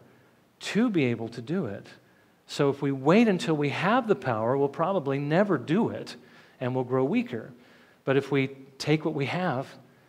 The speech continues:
and step out in faith, I believe the Lord will give us a greater grace,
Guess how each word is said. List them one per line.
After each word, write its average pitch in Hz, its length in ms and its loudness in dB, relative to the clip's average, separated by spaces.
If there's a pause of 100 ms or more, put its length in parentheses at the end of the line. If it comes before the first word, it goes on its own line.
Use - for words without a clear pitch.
(160)
and 123 160 -4
step 139 300 -4
out 135 180 -4
in 120 140 -8
faith, 156 500 -6 (560)
I 123 100 -2
believe 127 380 0
the 127 80 -6
Lord 131 300 -4
will 117 80 -8
give 127 200 -4
us 123 200 -6
a - 20 -6
greater 117 320 -6
grace, 120 640 -6